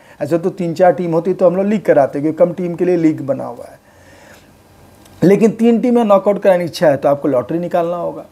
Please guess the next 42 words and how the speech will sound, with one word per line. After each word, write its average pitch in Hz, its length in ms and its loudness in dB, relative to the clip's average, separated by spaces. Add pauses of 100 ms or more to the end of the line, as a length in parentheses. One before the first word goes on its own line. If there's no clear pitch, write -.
(420)
Lottery 180 300 4
निकालने 196 320 4
के 190 60 0
बाद 202 280 4
एक 220 260 0
team 170 180 -4
को 139 160 -8
बाय 131 240 2
मिल 190 200 -2
जाएगी, 170 320 2
क्योंकि 165 200 -4
four 196 300 2
minus 139 440 -4
three 202 260 -4
is 165 80 -10
equal 117 240 -8
to, 190 200 -8 (120)
क्योंकि 170 220 0
नेक्स्ट 185 380 -2
power 202 240 4
of 202 60 -12
two 208 160 -6
क्या 247 100 2
है, - 160 -4
फ़ोर, 123 220 -6 (540)
फ़ोर 226 200 6
माइनस 175 240 0
थ्री 180 80 -8
इज 156 80 -10
इक्वल 226 140 -8
टू 269 100 -10
वन, 135 180 -8 (320)
यानी 165 220 0
कि - 120 -10 (100)
एक 156 200 -2
बाय। - 160 -8 (360)
फ़ोर 269 260 4
से 262 120 -10
जैसे 294 260 2
ही 294 60 0
फ़ाइव 208 340 -2 (100)
होगा, 117 260 -14